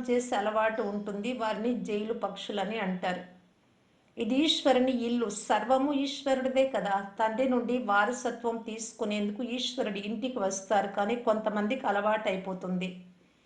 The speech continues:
అలాంటి వారికి నూరు రెట్లు శిక్ష పడుతుంది. ఈశ్వరుడి ఇంటిలోనే, బాబా ఇంటిలోనే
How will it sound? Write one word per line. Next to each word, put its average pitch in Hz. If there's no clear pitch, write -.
అలాంటి 269
వారికి 240
నూరు 247
రెట్లు 220
శిక్ష -
పడుతుంది. 208
ఈశ్వరుడి 269
ఇంటిలోనే, 240
బాబా 208
ఇంటిలోనే 226